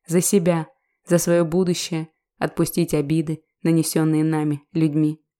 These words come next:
отцом с матерью, моей бывшей женой, тысячами встреченных на её пути безразличных незнакомцев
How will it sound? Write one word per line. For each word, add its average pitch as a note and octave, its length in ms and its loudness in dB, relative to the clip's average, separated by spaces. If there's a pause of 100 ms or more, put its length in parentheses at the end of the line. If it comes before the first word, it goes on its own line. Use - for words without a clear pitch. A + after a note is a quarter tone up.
(240)
отцом F3+ 380 0
с - 120 -4
матерью, D3+ 540 -2 (340)
моей F3 240 4
бывшей F#3 320 0
женой, E3 480 0 (380)
тысячами E3+ 500 0
встреченных E3+ 600 -2
на E3 80 0
её D#3+ 220 0
пути E3 340 -4
безразличных D#3+ 800 -2
незнакомцев E3 800 -4